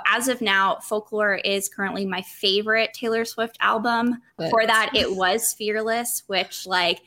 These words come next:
Speaker 1: Fearless Taylor's version, like, just took it to a new level. So I can't fairly, like,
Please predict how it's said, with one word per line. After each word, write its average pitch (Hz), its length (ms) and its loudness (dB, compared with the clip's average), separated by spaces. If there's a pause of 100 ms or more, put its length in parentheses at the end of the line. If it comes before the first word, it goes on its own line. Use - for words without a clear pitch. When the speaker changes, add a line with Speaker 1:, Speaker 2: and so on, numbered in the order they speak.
(300)
Speaker 1:
Fearless 349 400 4
Taylor's 277 420 4
version, 233 520 2
like, 208 180 0
just - 220 -6
took 254 220 -6
it 262 140 -4
to 247 120 -4
a 233 80 0
new 220 180 0
level. 190 720 2
So 196 260 2
I 208 80 2
can't 262 360 -2
fairly, 247 460 2
like, 208 300 0